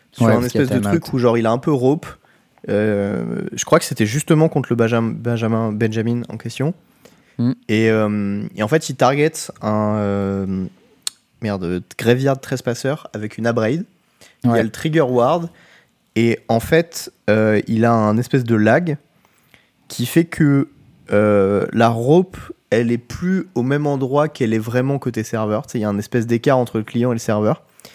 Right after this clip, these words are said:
Speaker 2: Hmm.
Speaker 1: qui fait que lui, il croit qu'il lui reste cinq secondes avant de choisir la carte qu'il défausse, et en fait, non. Et du coup, ça sk-,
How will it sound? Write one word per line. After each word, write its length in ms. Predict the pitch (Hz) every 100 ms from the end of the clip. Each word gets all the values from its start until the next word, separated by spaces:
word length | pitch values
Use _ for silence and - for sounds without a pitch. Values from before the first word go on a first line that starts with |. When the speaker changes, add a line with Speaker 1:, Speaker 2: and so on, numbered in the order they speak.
| - -
Speaker 2:
Hmm. 120 | 135
Speaker 1:
qui 100 | 123
fait 160 | 123 156
que 80 | -
lui, 100 | 185
il 60 |
croit 180 | - 185
qu'il 160 | - 123
lui 60 |
reste 180 | 113 120
cinq 160 | 139 131
secondes 340 | 139 135 151
avant 200 | 110 110
de 140 | 113 107
choisir 260 | 127 123
la 100 | 120
carte 200 | 117 123
qu'il 100 | -
défausse, 420 | 113 110 143 143 -
et 60 | 113
en 80 |
fait, 260 | 104 110 -
non. 180 | 120 170 - _ _ - -
Et 80 | 107
du 120 | 113
coup, 160 | 117 196
ça 160 | 151
sk-, 140 | 110